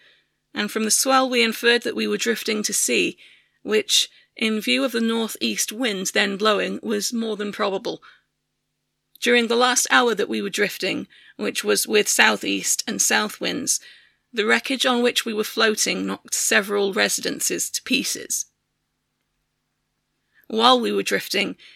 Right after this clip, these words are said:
we had to protect ourselves from the flying timbers by holding planks between us and the wind,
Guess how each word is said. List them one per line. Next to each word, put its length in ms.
we 160
had 180
to 80
protect 420
ourselves 460
from 100
the 60
flying 380
timbers 440
by 160
holding 400
planks 520
between 380
us 280
and 200
the 80
wind, 380